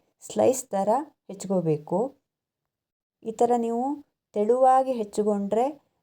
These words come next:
ಹುರಿಲಿಕ್ಕೆ ಚೆನ್ನಾಗಾಗತ್ತೆ. ಇದು ಚೆನ್ನಾಗಿ ಹುರಿದಿಲ್ಲ ಅಂತಂದ್ರೆ ಕಹಿ ಆಗ್ಬಿಡತ್ತೆ.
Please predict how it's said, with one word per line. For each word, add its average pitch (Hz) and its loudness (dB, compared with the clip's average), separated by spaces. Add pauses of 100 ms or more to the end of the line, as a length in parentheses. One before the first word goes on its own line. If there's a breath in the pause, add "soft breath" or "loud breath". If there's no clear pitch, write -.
(160)
ಹುರಿಲಿಕ್ಕೆ 262 -2
ಚೆನ್ನಾಗಾಗತ್ತೆ. 180 -4
ಇದು 196 0
ಚೆನ್ನಾಗಿ 226 -2
ಹುರಿದಿಲ್ಲ 226 0
ಅಂತಂದ್ರೆ 208 -2
ಕಹಿ 214 -4
ಆಗ್ಬಿಡತ್ತೆ. 165 -2